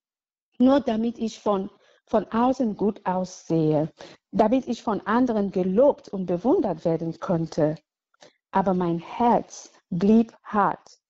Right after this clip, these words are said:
und schmutzig. Ähm, also, als ich das Buch, als ich einen Titel für das Buch gesucht hatte, musste ich nicht lang suchen, wirklich. Der Titel war schon klar,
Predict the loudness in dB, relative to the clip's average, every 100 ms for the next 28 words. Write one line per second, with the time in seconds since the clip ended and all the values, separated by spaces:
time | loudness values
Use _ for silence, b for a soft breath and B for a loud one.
0 | _ _ _ -8 -6 -2 -4 -4 -10 -12
1 | -14 _ _ _ _ _ _ _ _ _
2 | _ _ _ _ _ _ b b b b
3 | _ 0 0 2 -2 -6 -12 _ _ -2
4 | -2 0 0 -2 _ _ _ _ _ -2
5 | -2 -2 -6 -6 -6 -6 -2 2 4 2
6 | -2 _ _ -6 -6 -6 -4 -4 -4 2
7 | 2 2 -2 -4 -6 -6 -2 2 2 0
8 | -6 -20 _ _ _ _ -6 -6 -2 -4
9 | -4 -6 -6 -2 0 0 -4 _ _ _
10 | _ -4 -4 0 -2 -2 -4 -4 -4 -4
11 | -6 -6 -6 0 0 0 -4 -4 B B
12 | -2 2 2 0 0 2 2 0 0 -4
13 | _ -4 -2 -2 -6 _ _ 0 2 4
14 | 0